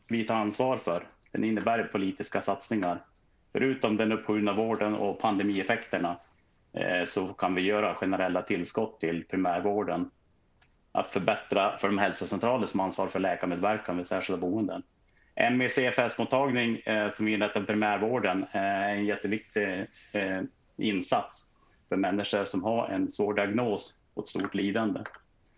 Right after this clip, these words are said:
Det här är jätteviktigt. Systemen för, eh, kvalitet, också primärvårdskvalitet, eh, tillför vi ökade medel. Det är av stor vikt för hur vi kan sköta vården.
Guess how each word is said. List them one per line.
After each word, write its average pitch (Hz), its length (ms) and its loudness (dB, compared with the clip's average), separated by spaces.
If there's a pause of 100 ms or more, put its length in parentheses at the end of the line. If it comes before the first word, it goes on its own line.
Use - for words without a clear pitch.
(140)
Det - 80 -2
här 104 60 2
är 104 60 2
jätteviktigt. 104 640 -2 (600)
Systemen 127 680 2
för, 113 540 2 (360)
eh, 101 380 0
kvalitet, 123 520 2
också 101 240 -2
primärvårdskvalitet, 101 1120 0
eh, 92 260 2
tillför 95 460 0
vi 90 120 2
ökade 90 280 0
medel. 87 500 0
Det 107 80 2
är 104 400 0
av 92 120 0
stor 117 300 -2
vikt 92 280 -4
för 90 220 -2
hur 90 200 -4
vi 90 80 -2
kan - 160 -12
sköta 90 280 -2
vården. 90 380 -2